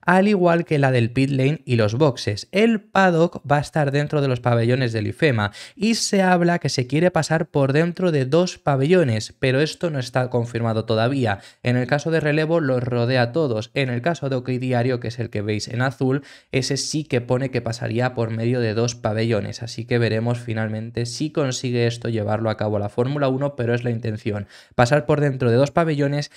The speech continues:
Y algo que no se habló nada cuando salió esta noticia, pero que os podemos dar algo de información,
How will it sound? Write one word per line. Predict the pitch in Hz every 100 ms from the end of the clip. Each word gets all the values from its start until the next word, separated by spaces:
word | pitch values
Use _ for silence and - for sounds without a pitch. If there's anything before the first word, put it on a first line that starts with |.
| -
Y | - 151
algo | 185 220 180 156
que | 139
no | 160
se | 185 180
habló | 170 170 127
nada | 120 156 196 170 131
cuando | 127 127
salió | - 131
esta | 131 135
noticia, | 127 120 143 - 107
pero | 113 110
que | -
os | 113
podemos | - 123 147 147
dar | 139 131
algo | 127 131 127
de | 120
información, | 123 165 156 143 147 147